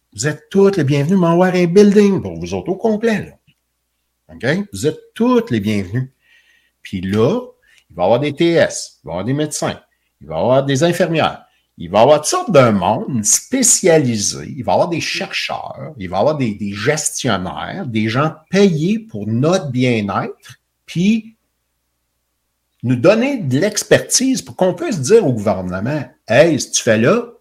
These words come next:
ça marche pas. On peut-tu changer ça, s'il vous plaît ? » C'est ça qu'on fait pas présentement.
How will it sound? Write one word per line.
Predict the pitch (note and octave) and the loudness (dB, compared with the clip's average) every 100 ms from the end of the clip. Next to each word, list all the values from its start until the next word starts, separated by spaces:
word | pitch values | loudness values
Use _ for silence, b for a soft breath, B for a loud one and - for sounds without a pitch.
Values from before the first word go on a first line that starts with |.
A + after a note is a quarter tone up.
| - | -10
ça | F2+ | -2
marche | G#2 A2+ - | 2 2 2
pas. | C3+ D#3 D#3 - _ _ - | 4 4 4 -4 _ _ -10
On | G2+ | -2
peut-tu | B2+ C3 A#3+ | -2 0 -2
changer | - F3 D#3+ D3+ | 0 0 0 0
ça, | A3 | 2
s'il | G#3 E3+ | 2 0
vous | C#3 | -2
plaît ? » | F3+ G3+ - - _ _ | 0 -2 -4 -12 _ _
C'est | - F3 | -6 -2
ça | - B3+ | 0 0
qu'on | A3+ | 0
fait | F3+ F3+ | 2 2
pas | - A3 | 4 2
présentement. | A3 D3 C#3+ C#3 C3 F#3 | 2 -2 0 0 2 0